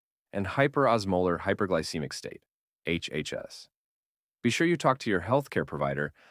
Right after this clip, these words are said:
about how much rapid-acting insulin you should take to bring down dangerously high B G L.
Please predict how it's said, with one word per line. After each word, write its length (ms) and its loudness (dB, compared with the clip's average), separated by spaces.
about 240 4
how 100 2
much 220 0
rapid-acting 720 0
insulin 420 -2
you 80 0
should 220 -4
take 260 0
to 80 -2
bring 220 4
down 320 4
dangerously 600 2
high 260 -2
B 220 0
G 200 0
L. 320 0